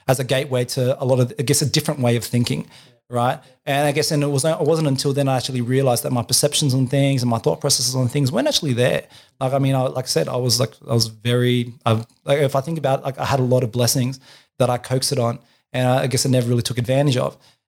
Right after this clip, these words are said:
Um, and then I was caught at that point. The pivotal moment that I, that I can remember though, is that it was, I was, I was doing this meditation practice in my room. Um,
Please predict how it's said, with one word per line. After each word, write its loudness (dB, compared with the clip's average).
Um, 0
and -2
then 0
I 0
was 2
caught 0
at -2
that -4
point. 0
The 0
pivotal 0
moment 0
that 0
I, 0
that -2
I -2
can -4
remember 4
though, -4
is 0
that 0
it 0
was, 2
I 6
was, 0
I 0
was 0
doing 0
this -4
meditation 0
practice -2
in 2
my 2
room. 0
Um, 2